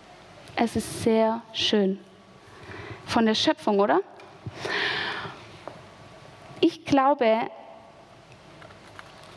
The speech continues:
dass es hier viel, um viel mehr geht als nur um Mose. Als Gott den Menschen erschafft und ihn sieht, sagt er, "Er ist sehr schön, er ist sehr gut."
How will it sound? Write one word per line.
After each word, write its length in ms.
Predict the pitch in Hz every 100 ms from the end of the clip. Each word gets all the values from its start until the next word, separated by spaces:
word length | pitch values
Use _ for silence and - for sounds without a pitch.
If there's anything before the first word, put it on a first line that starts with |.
| - - - - - - - - - - -
dass 180 | 262 233
es 160 | 214
hier 540 | - 269 254 202 208 233 - - - - - - - -
viel, 520 | - - - 247 254 254
um 160 | 226 220
viel 300 | - 254 240
mehr 220 | 226 220
geht 220 | 208 196
als 220 | 196 196
nur 140 | 208 202
um 120 | 196
Mose. 480 | 196 202 202 202 220 - - - - - - - - - - - - - - - - - - - - - -
Als 260 | 254 - -
Gott 240 | 320 320 320
den 160 | 285
Menschen 340 | 254 269 - -
erschafft 760 | 208 - 214 233 - - - - -
und 140 | 240 233
ihn 200 | 226 220
sieht, 500 | - 247 247 - -
sagt 360 | - 233 - -
er, 120 | -
"Er 180 | 208 208
ist 320 | - - -
sehr 200 | 220 208
schön, 320 | - 196 185
er 140 | 208
ist 180 | 202 -
sehr 160 | 233 220
gut." 440 | 220 214 185 -